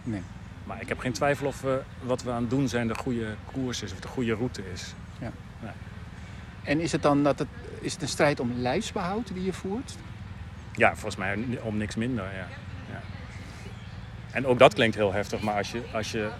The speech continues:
Speaker 2: eh, nogmaals, als je die rapporten ziet en ook als je de verhalen hoort. En je ziet nu al, eh, het aantal stormen toenemen of de cyclonen waardoor mensen overlijden, die gewoon rechtstreeks toe te wijzen zijn aan klimaatverandering.
Speaker 1: Ja.
Speaker 2: Ehm, ja, dit gaat gewoon over lijfsbehoud.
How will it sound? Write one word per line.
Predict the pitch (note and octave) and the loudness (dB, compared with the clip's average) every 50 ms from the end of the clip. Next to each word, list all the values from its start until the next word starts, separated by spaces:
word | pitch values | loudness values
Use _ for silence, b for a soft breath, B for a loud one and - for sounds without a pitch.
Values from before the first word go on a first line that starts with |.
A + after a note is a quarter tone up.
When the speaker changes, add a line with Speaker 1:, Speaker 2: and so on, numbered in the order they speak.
| - - - | -10 -8 -6
Speaker 2:
eh, | A#2 B2 - - - - - F#2 | -6 -6 -6 -6 -10 -12 -10 -8
nogmaals, | A2 A2+ A2+ - - A#2 G#2 G2+ | -6 -6 0 6 6 6 6 6
als | G#2+ - | 4 -2
je | A2+ | -4
die | G#2 | -4
rapporten | G2 - - - C3 A#2+ - G#2 | -6 -6 -4 -4 -4 -2 -2 -4
ziet | - - G2 F#2 - - - - - - - - - - - - - | -4 -4 -4 -4 -6 -8 -8 -8 -8 -8 -8 -6 -6 -6 -8 -6 -6
en | G#2+ A2 | -6 -4
ook | G#2+ G2+ | -2 -2
als | A2 G#2 - | -2 -2 -2
je | - | -4
de | A#2 A#2 A2+ A2 A2+ - - - - - | -6 -8 -8 -10 -10 -10 -10 -10 -10 -8
verhalen | - A2 G2+ G#2+ A2+ B2 B2 A#2 G2 | -4 0 4 6 6 6 6 4 2
hoort. | G2 F#2+ F2+ F2+ - - - - - B B B B B B B B - - - | 0 -2 -4 -4 -8 -10 -10 -10 -10 B B B B B B B B -10 -10 -8
En | - G#2 | -6 -6
je | G2 | -6
ziet | F#2 - G#2+ - | -4 -4 -2 2
nu | A2+ B2 C3 | 4 8 10
al, | A#2 G#2+ G#2+ A2 A#2+ A#2+ | 10 10 8 6 4 -2
eh, | A2+ G#2+ G#2 G2+ G#2+ G2+ | -4 -2 -2 -2 -4 -6
het | F#2+ - | -6 -4
aantal | F#2+ G#2+ A2+ - G#2 | -2 -2 0 0 -2
stormen | F#2 - - C3+ A#2 A2+ G#2+ G#2 | 0 4 6 6 8 8 6 2
toenemen | G2+ A#2+ G#2+ G2 F#2+ F#2 F#2 F#2+ F#2 F#2 F#2+ | 2 0 0 0 0 0 0 -2 -2 -4 -6
of | F#2+ - | -8 -8
de | - G#2 | -8 -8
cyclonen | - - G#2+ - - A#2+ A2 A2+ A2 G#2+ | -8 -8 -4 0 2 4 4 4 4 0
waardoor | G2+ G2 G2 G2+ G2+ | 0 0 0 0 -2
mensen | G2+ G2+ G2+ - - | -2 -2 -4 -4 -4
overlijden, | G#2+ G2 F#2+ G#2+ G2+ F#2+ F#2+ F#2 G#2+ | -6 -6 -4 -2 -2 -2 -2 -2 -4
die | G2+ G#2+ G2+ | -6 -6 -4
gewoon | - A2+ A2 G#2 G#2+ A#2 A#2+ A2+ | -2 0 0 0 0 -4 -6 -6
rechtstreeks | G2 G#2+ B2 A#2+ - - A2+ - | -2 0 0 0 0 -2 -4 -4
toe | - - B2 | -4 -6 -4
te | - A#2+ | -2 -2
wijzen | A#2 G#2+ G#2+ G2 | -2 0 0 -2
zijn | F#2+ G#2 G2+ | -4 -4 -4
aan | G2+ G2+ | -4 -6
klimaatverandering. | F2+ F#2+ G2+ A2 B2+ C3 - - - F2+ F2 F2 F2 E2+ - - - | -6 -4 -4 -4 -4 -4 -6 -8 -8 -8 -8 -8 -8 -10 -10 -10 -8
Speaker 1:
Ja. | - C#3+ C3 | -6 -6 -6
Speaker 2:
Ehm, | A#2+ - - - F#2 - - - F2+ F2+ F2+ F#2 F#2 F#2 F#2 F#2 F2+ F2 - - - - - - - - - - - | -6 -6 -8 -10 -10 -10 -10 -8 -8 -8 -8 -8 -8 -8 -8 -8 -8 -10 -10 -10 -10 -10 -10 -10 -10 -10 -10 -4 2
ja, | - B2+ A2+ A2 | 4 4 4 4
dit | G2 A2 - | 2 0 2
gaat | - A2+ G#2 - | 2 2 2 0
gewoon | A2 - B2 A2 | -2 -2 0 0
over | G2+ F2+ G#2 | 0 2 4
lijfsbehoud. | G#2+ B2 C#3 - - G#2 E2 F2 F#2 - | 4 4 4 2 0 -2 -2 -2 -4 -6